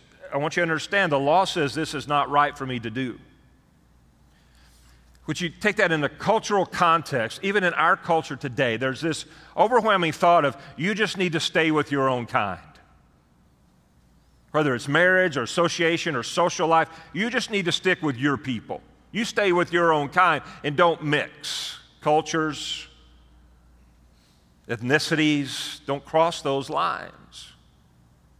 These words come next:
That's a part, at least a segment of our culture, promotes that idea. But what does God say? If you look at churches in America,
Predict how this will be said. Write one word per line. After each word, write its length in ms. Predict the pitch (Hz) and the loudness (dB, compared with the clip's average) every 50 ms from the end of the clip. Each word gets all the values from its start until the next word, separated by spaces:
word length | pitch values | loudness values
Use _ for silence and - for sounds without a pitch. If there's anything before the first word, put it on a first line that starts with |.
| _ _ _ _ _ _ - | _ _ _ _ _ _ -2
That's 280 | 147 143 139 - - - | -2 -2 -2 -4 -6 -8
a 80 | 160 | -8
part, 460 | 139 - - - 208 196 151 131 151 - - - - - | -8 -8 0 4 6 6 8 6 4 2 -4 -12 -20 -12
at 60 | - | -6
least 240 | - 165 143 - - | -6 -6 -4 -4 -8
a 60 | 151 - - | -10 -12 -10
segment 440 | - - - - 208 202 170 160 147 | -10 -6 0 2 2 2 2 0 0
of 80 | 143 139 | 0 0
our 100 | 127 120 | 0 0
culture, 460 | - - 143 131 131 147 160 170 160 - - - - - - _ _ | 0 0 0 0 0 -2 -6 -6 -8 -10 -18 -20 -20 -20 -20 _ _
promotes 420 | - 170 160 165 165 170 165 - | -4 0 2 4 2 2 2 0
that 160 | - 131 120 | 0 2 2
idea. 540 | 117 113 113 107 107 98 107 104 98 85 90 - - - - - _ _ _ _ | 2 2 2 0 0 -2 -2 -4 -4 -4 -8 -12 -18 -20 -20 -20 _ _ _ _
But 100 | - 143 | -10 -4
what 140 | 156 175 202 | -2 -2 -2
does 140 | 202 185 135 | -2 -2 -6
God 360 | - - 190 185 190 185 165 | -2 0 0 2 2 0 -2
say? 260 | - - - 101 95 - - - _ _ _ _ _ _ _ _ _ _ _ _ _ _ _ _ _ _ _ _ _ _ _ _ _ _ _ _ _ _ _ _ _ _ _ _ _ _ _ _ _ _ _ _ | -4 -8 -8 -10 -12 -12 -16 -20 _ _ _ _ _ _ _ _ _ _ _ _ _ _ _ _ _ _ _ _ _ _ _ _ _ _ _ _ _ _ _ _ _ _ _ _ _ _ _ _ _ _ _ _
If 140 | - 139 - | -14 -8 -2
you 60 | 170 | 0
look 120 | 196 247 214 | 0 2 0
at 120 | 160 - | -2 -4
churches 720 | - - 185 185 185 - - 139 131 123 120 - - - - - - | -4 -2 0 0 0 0 -2 -4 -4 -4 -6 -8 -10 -12 -14 -12 -10
in 100 | 135 123 | -8 -6
America, 680 | 120 120 123 151 180 151 - - 110 95 87 92 101 | -2 0 2 2 2 2 0 -2 -6 -8 -8 -8 -10